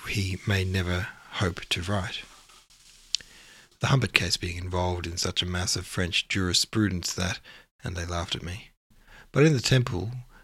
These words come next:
in Edward's rooms, I had heard that a new literature was springing up in my own parish, and forthwith began to doubt if the liberty of my father's death had given me was unmixed blessing. The talent I brought into the world might have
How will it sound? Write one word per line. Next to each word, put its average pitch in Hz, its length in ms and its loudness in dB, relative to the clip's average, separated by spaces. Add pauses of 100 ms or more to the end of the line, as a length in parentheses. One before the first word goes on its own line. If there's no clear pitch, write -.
(160)
in 90 140 0
Edward's 92 360 -2
rooms, 87 360 0
I 87 140 2
had - 320 -2
heard 98 320 4
that - 240 -10
a 95 100 -4
new 107 260 4
literature 113 400 6
was 98 160 4
springing 117 540 6
up 92 200 0
in 90 180 0
my 87 240 2
own 95 220 4
parish, - 600 2 (500)
and 92 140 -4
forthwith - 680 -2 (440)
began 92 360 2
to 87 80 -2
doubt 90 360 0 (240)
if - 160 -12
the 98 100 -2
liberty 98 440 2
of 90 100 0
my 90 100 2
father's 92 500 2
death - 320 -4
had - 200 -8
given 104 320 2
me 104 220 4
was 101 320 0 (180)
unmixed 104 640 -4
blessing. 90 520 -6 (1600)
The - 60 -16
talent 139 340 8
I 104 140 6
brought 101 320 6
into 98 200 -2
the 101 80 0
world 98 380 0
might 98 340 0
have 95 300 -2